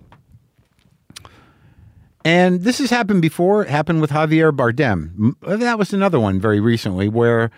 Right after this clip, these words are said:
you know, Ben came over and stepped into my house, he, and he, he didn't,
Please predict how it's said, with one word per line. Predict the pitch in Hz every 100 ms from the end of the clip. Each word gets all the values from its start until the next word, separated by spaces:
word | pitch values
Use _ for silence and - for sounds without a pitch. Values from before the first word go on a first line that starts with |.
| _ _ _ _ _ _ -
you | 180
know, | 165 151
Ben | - 98 139 196 190
came | 190 139
over | 127 131 147 156 135
and | 123 120 113
stepped | - 147 147
into | 170 160
my | 147 127
house, | 110 104 117 - - _
he, | 127 127 101 - -
and | 127 123 127 131
he, | - 156 156
he | 151 160
didn't, | 175 175